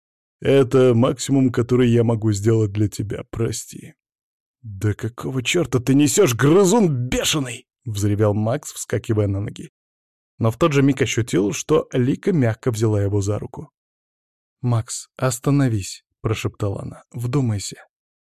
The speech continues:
Если другие саланганцы обнаружат Землю до того, как Хамки проведёт эту биоочистку, они просто уничтожат всю планету,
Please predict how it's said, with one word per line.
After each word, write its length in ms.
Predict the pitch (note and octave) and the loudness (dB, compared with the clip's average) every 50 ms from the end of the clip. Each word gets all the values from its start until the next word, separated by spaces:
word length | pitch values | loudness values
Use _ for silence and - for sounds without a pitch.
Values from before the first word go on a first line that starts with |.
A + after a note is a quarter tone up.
| _ _ _ _ _ - | _ _ _ _ _ -6
Если 440 | A#2+ A#2+ C3+ D#3+ D#3+ - - C#3 B2+ | -2 2 2 2 2 2 2 0 2
другие 400 | A#2+ A#2 A#2+ A#2 C#3 D#3 C#3+ B2 | 2 2 0 0 0 0 0 0
саланганцы 680 | - B2+ B2 B2+ B2+ B2+ B2 B2 D3 E3 D#3 - - D3 | 0 2 2 2 4 4 4 4 2 2 0 0 -4 -4
обнаружат 640 | - C#3+ B2 A2+ A#2 A#2+ B2+ D3+ D3 C#3 C3 A#2 A2 | -4 -2 0 0 0 0 0 -2 -2 -2 -2 0 2
Землю 320 | A2 C3 D3+ D3 C3 A#2+ | 2 2 2 2 2 2
до 240 | G#2+ G#2 G#2+ B2 C#3 | 2 2 0 0 0
того, 360 | C#3 - C3 B2 A#2+ B2+ A2+ | 0 0 0 0 0 0 -2
как 280 | A#2 - G2+ - - - | -2 -4 -8 -8 -10 -16
Хамки 460 | - - - C#3 C3 A#2+ A#2 A#2 - | -20 -8 -4 -2 0 0 -2 -2 -4
проведёт 520 | G#2 - A2 A2 G#2+ A2 A2 A#2+ C#3 C3+ - - | -4 -2 0 2 2 2 2 0 0 -2 -2 -6
эту 200 | C3 A#2+ A#2+ A#2 | -8 -6 -4 -4
биоочистку, 960 | G#2+ G#2 B2 C3 A#2+ A#2 A#2+ - A#2+ A2+ - - F3+ D3 - - _ - - _ _ _ _ _ _ _ _ _ _ - | -2 -2 -2 0 0 -2 -2 -4 -8 -10 -8 -8 -10 -10 -10 -12 _ -20 -20 _ _ _ _ _ _ _ _ _ _ 0
они 220 | B2+ C3+ C#3 C3 | 2 2 2 2
просто 400 | - - C#3 D3 - - D3 - - - | 0 0 -2 -2 -2 -2 -4 -6 -4 -2
уничтожат 800 | D3 C#3 D3 D3 B2 - - - - D#3 E3+ F3 D#3+ D#3+ C#3+ - | 0 2 2 2 0 -2 -8 -4 0 2 2 2 2 0 -2 -4
всю 240 | - - - C3+ A#2+ | -8 -4 -2 -2 0
планету, 540 | A#2+ B2+ A#2+ A#2 A2+ G#2 F#2+ - - - | 0 0 0 0 0 -2 -4 -8 -12 -18